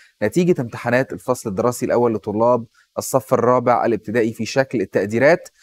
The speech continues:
آه، وأوضحت إنه الدرجات ليها موجودة باللون الأزرق، وبتؤكد إنه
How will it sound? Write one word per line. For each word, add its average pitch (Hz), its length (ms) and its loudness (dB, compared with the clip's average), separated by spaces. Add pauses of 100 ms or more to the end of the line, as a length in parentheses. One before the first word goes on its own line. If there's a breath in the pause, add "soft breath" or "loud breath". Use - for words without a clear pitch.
(200 soft breath)
آه، 117 140 6
وأوضحت 113 480 0
إنه 135 500 0
الدرجات 117 580 2 (100)
ليها 131 500 2
موجودة 120 540 0
باللون 117 500 2
الأزرق، 147 480 2
وبتؤكد 110 540 0
إنه 131 340 -2